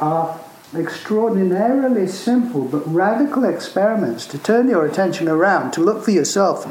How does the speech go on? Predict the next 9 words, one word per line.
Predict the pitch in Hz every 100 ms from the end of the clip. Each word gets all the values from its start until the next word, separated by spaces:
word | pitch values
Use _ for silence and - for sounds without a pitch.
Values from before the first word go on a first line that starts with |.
| - -
at | 160 143
who | 147
you | 135 135 135
are. | 107 - - - - - - - - - - - - - - - - _ -
And | 135 -
take | 165 196 -
what | 208 -
you | 185 156
get. | 147 143 - -